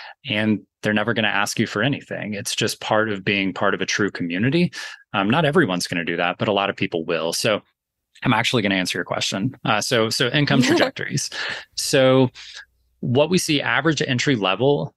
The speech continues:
Speaker 1: uh, so entry level meaning no experience outside of maybe some of that ten hours a week that you do for the four to six months might be getting experience, getting your first certification, uh, getting on LinkedIn and getting your, what we call professional branding, right?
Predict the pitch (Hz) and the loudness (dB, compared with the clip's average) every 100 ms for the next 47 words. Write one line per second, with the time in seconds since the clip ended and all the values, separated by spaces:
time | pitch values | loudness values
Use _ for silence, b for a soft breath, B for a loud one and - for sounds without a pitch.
0 | _ _ 110 101 95 120 123 131 127 123 | _ _ 0 0 2 0 2 2 2 2
1 | 117 113 104 104 113 110 95 92 - _ | 2 2 4 4 2 2 0 -2 -8 _
2 | - 104 107 120 123 - 90 85 85 127 | 0 2 4 2 0 -2 -2 -2 -2 -4
3 | - - - _ 110 104 - 107 101 98 | -4 -6 -8 _ -4 -2 0 0 0 0
4 | 98 95 98 92 B B B - - - | 0 0 -2 -2 B B B -20 -8 -2
5 | 110 101 101 - 107 101 101 98 90 92 | 2 2 0 0 0 2 0 -2 -2 0
6 | 90 90 - 98 90 95 - - - 92 | 0 -2 -2 -2 0 -2 -4 -6 -2 0
7 | 90 98 - 92 87 - 95 87 - 90 | 0 -4 -4 -2 -2 -2 -2 -2 -2 -2
8 | 87 87 _ _ 120 107 92 - - 92 | -2 -4 _ _ -2 0 -2 -4 0 0
9 | 92 90 - 107 98 87 98 90 - 95 | 0 -2 -2 0 0 0 -2 -2 -2 -2
10 | 87 - - 92 90 95 90 87 B B | -4 -6 -4 -2 0 0 0 -2 B B
11 | B _ 98 90 87 110 104 95 90 95 | B _ -2 0 0 2 2 2 0 -2
12 | 95 98 95 92 90 90 95 90 90 87 | 0 0 2 2 0 0 0 0 0 0
13 | 87 - - 90 92 92 - 95 95 - | -2 -4 -6 -4 -2 -4 -4 -4 -2 0
14 | 98 90 90 85 87 87 87 87 87 90 | -2 0 0 0 -2 -2 0 0 0 -2